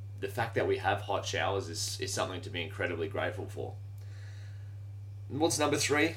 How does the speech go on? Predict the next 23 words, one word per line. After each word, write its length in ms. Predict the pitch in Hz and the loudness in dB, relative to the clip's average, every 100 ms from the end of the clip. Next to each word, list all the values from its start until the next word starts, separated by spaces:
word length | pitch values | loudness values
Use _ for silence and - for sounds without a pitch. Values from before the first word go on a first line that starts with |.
| - | -2
So 120 | 131 | 4
number 180 | 131 131 | 6 6
two 240 | 131 131 | 10 10
was 160 | 123 117 | 10 6
it 80 | 110 | 0
improves, 500 | 104 123 117 117 - | 2 6 6 4 6
uh, 340 | 107 98 92 95 | 8 8 6 4
immunity 340 | 113 113 113 | 6 6 4
and 100 | 101 | 2
circulation 760 | 113 107 107 117 143 139 131 | 2 2 6 6 6 4 2
through 300 | 135 - 101 | 0 4 4
blood 260 | 98 107 104 | 6 4 4
thro-, 220 | - 107 | 2 0
more 220 | 107 107 | 2 2
blood 220 | 110 104 - | 6 4 6
flow 120 | 101 | 4
around 220 | 95 90 | 6 4
the 80 | - | 6
organs 420 | 117 127 123 104 | 6 6 4 2
and 160 | 95 - - | -2 -2 -4
increased 480 | 98 98 110 95 98 | -4 -2 0 0 4
white 300 | 98 110 - | 6 8 6
cell, 400 | 127 113 113 | 4 6 4